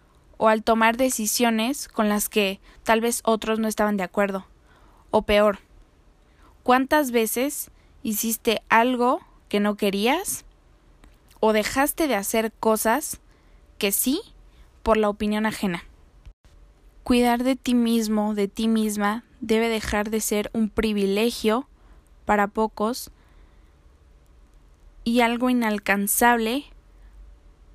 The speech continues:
para los demás. Debe ser algo que todos y todas podamos disfrutar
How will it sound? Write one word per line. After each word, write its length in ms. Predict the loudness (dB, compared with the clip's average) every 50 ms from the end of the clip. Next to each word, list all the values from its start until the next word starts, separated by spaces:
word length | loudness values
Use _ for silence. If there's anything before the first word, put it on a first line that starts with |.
| _ _ -8 2
para 200 | 4 4 4 4
los 200 | 4 0 -2 -2
demás. 480 | -2 -2 -2 -2 -4 -4 -6 -10 -10 -14 -20 -20 -20 -20 -20 -20 -20 -20 -20 -20 -20 -20 -20 -20 -20 -20 -20 -20 -20 -20 -20 -20 -20 -20 -20 -20 -20 -20 -20 -20 -18 -12
Debe 380 | -4 0 0 2 2 2 2 0
ser 340 | 0 0 0 0 -2 -2 -2 0
algo 420 | 2 2 2 0 -2 -4 -6 -6 -6 -8
que 120 | -8 -8
todos 640 | -8 -8 -4 0 0 2 2 2 0 -2 -2 -4 -4
y 120 | -4 -6 -6
todas 460 | -2 0 0 0 2 0 -2 -4 -6
podamos 420 | -4 -2 -2 0 0 -2 -2 -4
disfrutar 680 | -6 -8 -8 -8 -6 -6 -6 -2 2 2 2 2 0